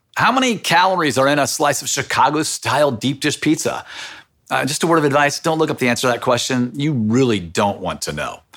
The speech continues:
But what do you do when you have a pressing question that needs an answer? Now, you Google it, right? Yeah, we open up our browser, we type the question into the search bar,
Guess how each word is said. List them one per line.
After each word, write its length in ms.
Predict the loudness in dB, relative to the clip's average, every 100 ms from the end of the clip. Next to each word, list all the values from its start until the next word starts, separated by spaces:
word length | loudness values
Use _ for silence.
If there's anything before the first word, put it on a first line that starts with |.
| -20 -20 _ _ -2
But 260 | 0 2 0
what 180 | 2
do 80 | 4
you 160 | 4 4
do 320 | 2 0 -4
when 220 | -2 0
you 260 | 2 0 -2
have 200 | 0 2
a 60 | 0
pressing 560 | -2 0 0 0 -4 0
question 680 | 2 2 2 -2 -4 -6 _ _ _ _ -2
that 120 | 2
needs 180 | 2 4
an 60 |
answer? 360 | 2 2 0 -6 -12 _ _ _ _ _ _
Now, 120 | -6 0
you 200 | 2 4
Google 300 | 4 4 2
it, 100 | 2
right? 340 | 2 2 0
Yeah, 220 | 0 0
we 260 | 2 0 -2 -10 0
open 240 | 2 4
up 80 | 2
our 140 | 2 2
browser, 420 | 4 4 2 0
we 140 | 0
type 240 | 0 -2 -2
the 40 |
question 420 | -2 0 0 0
into 120 | 0 0
the 60 |
search 340 | 0 0 2 2
bar, 400 | 4 4 2